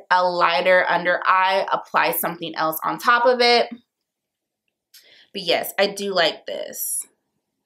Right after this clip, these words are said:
This is like, this is almost like a shade lighter than my skin tone. This concealer is super full coverage, y'all. When I say full coverage,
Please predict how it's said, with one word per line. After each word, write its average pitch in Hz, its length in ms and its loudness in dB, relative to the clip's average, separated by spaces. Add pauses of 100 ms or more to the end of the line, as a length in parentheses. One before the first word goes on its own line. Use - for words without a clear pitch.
(200)
This 202 160 0
is 233 160 -4
like, 208 360 0
this 220 220 2
is 311 120 0
almost 214 320 2
like 175 240 0
a 175 140 2
shade 175 680 0
lighter 160 400 0
than 156 220 -8
my 147 140 -8
skin - 320 -12
tone. - 200 -10
This 247 240 2
concealer 240 600 2
is 220 360 0
super 226 580 0
full 214 200 0
coverage, 208 500 -2
y'all. 208 440 4
When 202 100 -2
I 190 120 2
say 220 280 0
full 196 160 0
coverage, 196 720 -2